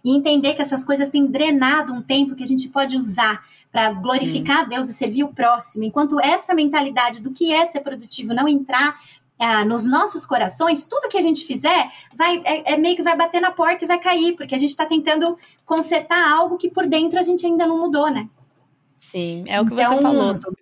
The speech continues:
Speaker 2: a importância de, qu-, quando a gente foca só em mudar o comportamento, só em mudar o por fora,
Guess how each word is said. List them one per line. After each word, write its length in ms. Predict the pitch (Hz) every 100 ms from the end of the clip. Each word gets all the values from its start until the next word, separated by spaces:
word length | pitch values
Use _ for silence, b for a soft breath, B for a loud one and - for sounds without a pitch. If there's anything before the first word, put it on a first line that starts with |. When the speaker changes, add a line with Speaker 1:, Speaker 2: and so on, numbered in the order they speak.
| 185
Speaker 2:
a 220 | 180 185
importância 460 | - 190 190 185 190
de, 260 | 185 180 185 B B _ - - - - 196
qu-, 120 | 196
quando 200 | 233 226
a 20 |
gente 180 | 226 214
foca 280 | - 196 190
só 280 | - 233 247
em 100 | -
mudar 300 | 220 202 185
o 60 | 180
comportamento, 840 | - 175 175 185 175 214 202 - 185
só 180 | 190
em 80 | 190
mudar 340 | 208 202 175 175
o 60 |
por 180 | 185 180
fora, 600 | - - 208 196 175 175